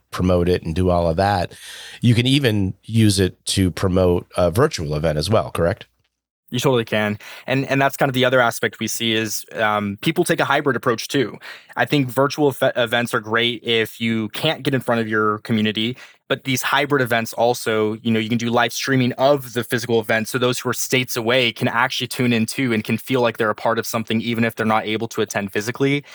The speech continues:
Speaker 2: And then the purely virtual events are just another way of, you know, you reduce travel costs for folks. You don't have to find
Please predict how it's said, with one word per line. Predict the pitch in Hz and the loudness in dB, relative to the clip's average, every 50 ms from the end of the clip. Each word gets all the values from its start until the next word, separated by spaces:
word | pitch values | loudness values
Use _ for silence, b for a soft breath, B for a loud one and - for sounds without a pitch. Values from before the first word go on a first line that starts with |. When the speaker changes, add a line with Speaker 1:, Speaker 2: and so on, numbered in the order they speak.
| B B B B _ | B B B B _
Speaker 2:
And | - 139 | -2 0
then | 139 139 | 2 0
the | 131 120 | 0 -2
purely | - - 160 175 190 175 147 | -2 0 2 4 4 4 4
virtual | 131 131 131 127 - - 120 117 117 | 2 2 2 0 0 -2 0 0 0
events | 110 107 113 110 110 - - | 2 2 0 0 0 0 0
are | 120 113 110 | 0 0 0
just | 110 117 - - | 0 -4 -4 -2
another | 113 110 120 120 123 120 | 0 0 0 2 0 0
way | 113 113 110 113 113 | 0 0 2 2 2
of, | 110 107 - B B B B B B | 0 0 -4 B B B B B B
you | - - | -2 0
know, | 120 117 | 0 0
you | 113 110 117 | 0 0 -2
reduce | 110 123 120 120 117 - | -2 -2 -2 -2 -2 -2
travel | - - - 139 143 143 139 | 0 2 2 4 4 2 0
costs | 135 - - 131 123 123 - - | -2 0 0 2 2 0 -2 -6
for | - 120 | -8 -8
folks. | - - 127 120 123 123 123 120 - - | -4 -2 0 2 2 0 0 -2 -6 -4
You | 123 117 | -2 -2
don't | 113 113 | 0 0
have | 117 120 | 0 -2
to | - 117 | -4 -6
find | 110 - 113 110 110 110 110 | -4 -2 -2 -2 0 -2 -4